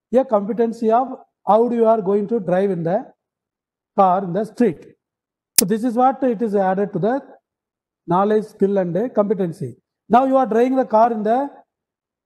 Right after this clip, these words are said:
ground. You are daily going with your father or friend. You are comfortably doing a tra-, learning in the ground. Nobody comes there. Now suddenly you are driving in the very peak traffic road.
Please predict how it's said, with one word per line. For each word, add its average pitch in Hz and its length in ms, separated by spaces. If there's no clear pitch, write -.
ground. 226 340
You 208 140
are 208 60
daily 233 400
going 220 280
with 220 140
your 214 200
father 196 520
or 175 240
friend. 185 320
You 180 240
are 175 120
comfortably 185 840
doing 202 260
a 196 60
tra-, 175 580
learning 190 320
in 175 120
the 214 140
ground. 190 400
Nobody 190 400
comes 202 280
there. 160 300
Now 214 140
suddenly 240 460
you 247 80
are 233 100
driving 226 380
in 214 80
the 226 140
very 214 320
peak 220 340
traffic 196 360
road. 156 240